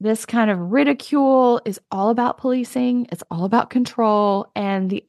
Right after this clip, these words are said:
underbelly of the commentary is a fear of what will happen if women are allowed unbridled expression in the way that they dress. What are the broader implications of just giving women agency to do as they please?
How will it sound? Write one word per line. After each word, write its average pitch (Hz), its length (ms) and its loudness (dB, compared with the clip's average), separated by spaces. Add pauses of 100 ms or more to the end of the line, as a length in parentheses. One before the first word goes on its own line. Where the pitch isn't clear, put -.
(120)
underbelly 185 680 4
of 175 140 -2
the 180 80 -4
commentary 180 720 -2 (320)
is 208 120 -2
a 247 60 2
fear 339 320 2
of 240 100 0
what 262 140 0
will 277 100 -2
happen 233 800 -2
if 233 220 -4
women 247 360 2
are 196 140 2
allowed 185 440 2 (320)
unbridled 320 540 2
expression 208 840 -4
in 214 100 0
the 208 60 2
way 208 160 2
that 190 100 -2
they 185 80 -2
dress. - 720 -4
What 262 160 2
are 330 80 4
the 311 100 4
broader 247 440 4
implications 233 800 -2
of 214 140 2
just 226 240 -4
giving 226 340 2
women 254 340 2
agency 233 480 -2
to 190 100 -6
do 185 340 0 (100)
as 170 180 0
they 208 140 2
please? - 580 -2